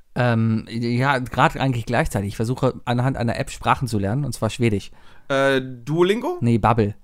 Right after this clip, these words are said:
Speaker 2: Babbel?
Speaker 1: Ja.
Speaker 2: Mhm.
Speaker 1: Äh, das ist eine tolle App, die sagen dir so, erste ist umsonst. Danach kannst du Hey sagen.
Speaker 2: Aber dann mach doch
Speaker 1: Und Hey
Speaker 2: Duolingo.
Speaker 1: du?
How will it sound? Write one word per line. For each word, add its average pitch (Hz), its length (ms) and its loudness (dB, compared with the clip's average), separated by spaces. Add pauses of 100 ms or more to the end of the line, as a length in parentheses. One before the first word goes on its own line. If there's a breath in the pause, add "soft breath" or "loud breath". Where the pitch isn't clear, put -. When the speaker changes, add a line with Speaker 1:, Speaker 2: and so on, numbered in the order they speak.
(120)
Speaker 2:
Babbel? 180 440 -6
Speaker 1:
Ja. 107 260 -4
Speaker 2:
Mhm. 143 300 -8
Speaker 1:
Äh, 107 380 2
das 104 120 -2
ist 120 140 -6
eine 113 60 2
tolle 143 240 2
App, 147 180 -2
die 120 100 0
sagen 127 340 4
dir 117 280 2
so, 113 220 -2
erste 139 260 -2
ist 123 140 -4
umsonst. 117 500 -2 (380)
Danach 110 240 0
kannst 120 180 0
du 117 100 2
Hey 120 280 4
sagen. 139 200 2
Speaker 2:
Aber 151 120 0
dann 131 80 0
mach 147 80 -4
doch 160 100 -6
Speaker 1:
Und 147 380 0
Hey 123 120 6
Speaker 2:
Duolingo. 151 200 6
Speaker 1:
du? 165 40 -6